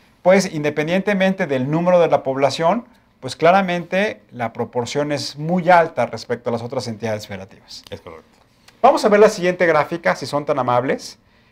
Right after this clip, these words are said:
Speaker 1: en donde aquí lo que podemos ver son los derechos sociales de las niñas y de los niños en México. ¿Qué nos puedes platicar, Alfonso?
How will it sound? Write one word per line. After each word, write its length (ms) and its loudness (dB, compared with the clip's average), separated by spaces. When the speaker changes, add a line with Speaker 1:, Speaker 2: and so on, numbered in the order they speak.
Speaker 1:
en 120 -6
donde 200 4
aquí 180 0
lo 140 6
que 100 0
podemos 460 4
ver 200 8
son 520 2
los 240 4
derechos 360 4
sociales 540 4
de 80 0
las 140 4
niñas 280 -2
y 40 -4
de 40 -2
los 140 0
niños 240 -6
en 100 -10
México. 300 -20
¿Qué 60 -2
nos 120 0
puedes 200 2
platicar, 380 -2
Alfonso? 340 -12